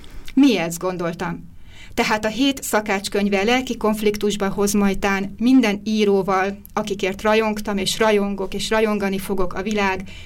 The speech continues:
minden füle, orja és aprított marhahúsa dacára.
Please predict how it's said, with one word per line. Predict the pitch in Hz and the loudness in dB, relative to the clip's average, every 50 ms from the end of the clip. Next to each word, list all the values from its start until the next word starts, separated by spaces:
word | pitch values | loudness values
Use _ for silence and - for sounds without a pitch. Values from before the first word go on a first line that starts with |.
| - - | -12 -4
minden | - 240 262 294 311 302 294 277 233 226 196 185 | 2 6 6 8 8 8 8 8 6 4 0 -2
füle, | 190 - - 247 247 226 214 190 185 - - | -4 -6 -2 0 2 2 2 0 -2 -4 0
orja | - 208 214 208 208 202 185 | 0 2 2 4 4 2 2
és | 185 185 180 185 - | 2 2 0 0 0
aprított | - 220 196 175 - - 196 196 - 196 190 - | 0 0 0 0 2 2 2 2 2 0 -2 -2
marhahúsa | 208 185 190 - 196 185 - 185 - - 208 | -2 -4 -2 -2 -4 -2 -2 0 0 0 0
dacára. | 175 185 190 - - 226 202 196 180 180 | 2 0 0 0 0 0 0 0 0 -4